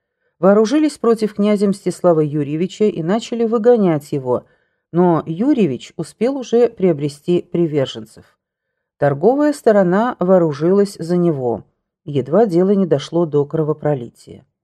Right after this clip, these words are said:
Приезд двоих Ростиславичей, Святослава и Давыда, и бегство Юрьича дало торжество стороне Мстиславичей. Через три дня приехал в Новгород сам Ростислав из Смоленска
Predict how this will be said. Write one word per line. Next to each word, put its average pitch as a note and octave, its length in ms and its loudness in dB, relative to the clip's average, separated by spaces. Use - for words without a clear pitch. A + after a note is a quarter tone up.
Приезд B3+ 520 2
двоих F3+ 540 0
Ростиславичей, E3 1040 -2
Святослава D3 640 -2
и B2+ 80 -8
Давыда, A#3+ 560 2
и F#3+ 80 -2
бегство C4+ 400 -2
Юрьича G#3+ 800 0
дало A#3+ 600 2
торжество G#3+ 640 2
стороне F3 520 2
Мстиславичей. D#3 960 -4
Через D#3 320 -2
три B3 240 -4
дня C#4 240 0
приехал F#3+ 500 0
в E3+ 80 -4
Новгород F#3 460 0
сам E3 320 0
Ростислав C#3+ 720 -2
из C#3+ 180 -18
Смоленска C#4 800 0